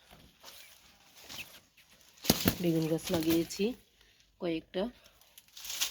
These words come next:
মরিচ গাছ লাগিয়েছি, এই যে করলা গাছ লাগিয়েছি এবং শসা, শসার মাশাআল্লাহ ফুল এসেছে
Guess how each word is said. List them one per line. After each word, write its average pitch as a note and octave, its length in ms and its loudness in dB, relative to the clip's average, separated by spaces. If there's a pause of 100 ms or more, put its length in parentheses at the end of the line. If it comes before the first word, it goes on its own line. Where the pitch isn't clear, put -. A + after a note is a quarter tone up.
(260)
মরিচ D#3+ 320 -4
গাছ D#3+ 200 -2
লাগিয়েছি, D#3+ 520 0 (2500)
এই D#3+ 140 -2
যে E3+ 80 -6 (100)
করলা D#3+ 340 2
গাছ D#3+ 180 -4
লাগিয়েছি E3 460 -4 (1400)
এবং E3+ 180 -2 (140)
শসা, E3+ 340 -2 (1300)
শসার F#3 340 2
মাশাআল্লাহ F3 580 0
ফুল F3+ 160 -4
এসেছে - 460 -4